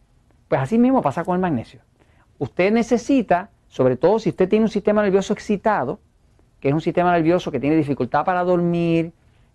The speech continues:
que, que, que tienen el cuerpo bien tenso, que les duele por acá arriba. Si usted tiene duda de si tiene un sistema nervioso pasivo o excitado, que es lo que controla su metabolismo,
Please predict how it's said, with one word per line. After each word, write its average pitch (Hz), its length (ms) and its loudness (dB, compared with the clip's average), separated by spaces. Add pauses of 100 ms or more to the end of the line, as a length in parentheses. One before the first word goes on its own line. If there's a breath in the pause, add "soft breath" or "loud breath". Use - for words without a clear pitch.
(160)
que, 131 400 0
que, 127 360 0
que 123 140 0
tienen 147 360 0
el 143 140 -2
cuerpo 156 340 0
bien 165 280 2
tenso, 160 440 -2
que 156 80 -2
les 127 160 -2
duele 147 220 2
por 165 140 2
acá 160 260 0
arriba. 160 600 0 (320 soft breath)
Si - 120 -8
usted 156 200 0
tiene 208 220 2
duda 214 340 4
de 147 80 0
si 131 140 -2
tiene 151 200 2
un 185 60 0
sistema 190 320 -2
nervioso 185 340 2
pasivo 196 400 0
o 185 80 2
excitado, 180 580 -2
que - 80 -4
es 127 40 0
lo 131 100 -4
que 147 80 -12
controla 156 320 0
su 165 100 -10
metabolismo, 170 600 -2